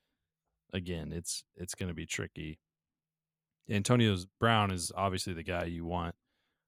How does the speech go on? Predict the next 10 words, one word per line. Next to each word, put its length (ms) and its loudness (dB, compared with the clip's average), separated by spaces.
um, 480 -2
moving 300 0
forward 380 -2
w-, 200 -12
in 160 -2
this 200 -4
receiving 380 -4
core, 280 -2
but, 240 -2
um, 500 -6